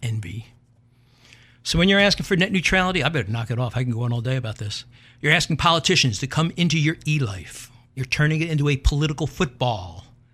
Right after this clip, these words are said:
And I guarantee you won't get net neutrality. What you're gonna get is not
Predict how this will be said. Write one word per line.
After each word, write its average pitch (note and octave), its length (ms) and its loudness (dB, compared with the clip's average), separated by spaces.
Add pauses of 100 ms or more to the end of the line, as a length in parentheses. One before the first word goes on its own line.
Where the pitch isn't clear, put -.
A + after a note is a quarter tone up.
(360)
And C3+ 80 -2
I C3 40 0
guarantee D3 460 0
you C3+ 160 2
won't B2+ 180 2
get - 160 -10 (160)
net - 220 -4
neutrality. A2+ 520 -6
What B2+ 200 -6
you're B2+ 80 -2
gonna A#2+ 80 -2
get B2 240 -4
is B2 240 -2 (320)
not A2+ 460 -4